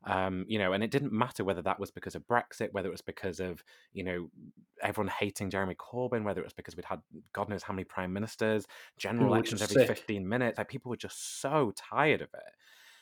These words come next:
Speaker 1: And it ended up, it really tapped into that just sense of frustration and just exhaustion. Um,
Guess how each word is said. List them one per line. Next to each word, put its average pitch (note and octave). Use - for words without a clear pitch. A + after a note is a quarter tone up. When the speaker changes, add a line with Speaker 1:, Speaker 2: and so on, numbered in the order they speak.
Speaker 1:
And G#2+
it A#2+
ended B2+
up, B2+
it A2
really B2+
tapped -
into F2+
that -
just -
sense A#2+
of -
frustration -
and E2
just -
exhaustion. -
Um, F#2